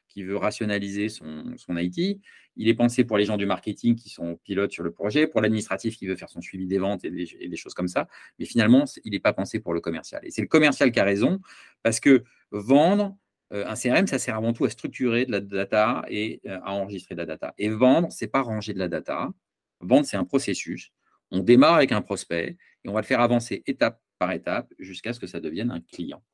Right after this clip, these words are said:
Voilà. Et donc, en fait, les C R M, c'est souvent des outils qui sont pas tellement pensés pour les commerciaux. Et donc, nous, on veut un outil qui est pensé pour aider les commerciaux dans leur processus de vente,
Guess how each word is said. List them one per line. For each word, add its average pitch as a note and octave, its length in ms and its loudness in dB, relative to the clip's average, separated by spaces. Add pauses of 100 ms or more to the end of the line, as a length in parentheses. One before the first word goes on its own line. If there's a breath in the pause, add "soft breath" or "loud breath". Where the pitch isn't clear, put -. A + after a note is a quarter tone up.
(240)
Voilà. - 200 -16 (240 soft breath)
Et G#2 80 -2
donc, E3+ 240 0
en B2 80 6
fait, E3+ 340 2 (180 soft breath)
les G#2 60 -18
C A2 180 -2
R A2 40 4
M, D#3+ 140 2
c'est A#2 120 -6
souvent C#3+ 260 -2
des A2+ 120 2
outils D#3 240 -8
qui - 80 -20
sont G2 120 -8
pas D#3 160 -2
tellement B2 300 0
pensés F#2+ 280 -10
pour - 120 -16
les D2 80 -14
commerciaux. - 580 -18
Et - 60 -16
donc, - 180 -14
nous, A#2 240 0
on F2 140 -4
veut F2+ 140 -6
un E2+ 100 -4
outil F#2 320 -6 (220)
qui F2+ 80 -8
est - 20 -6
pensé G2 340 0
pour F2+ 300 -8
aider A2+ 480 2
les - 80 -8
commerciaux E2+ 580 -6 (360)
dans F2+ 100 -2
leur - 140 -2
processus G#2+ 420 -6
de F2+ 80 -4
vente, D2+ 400 -6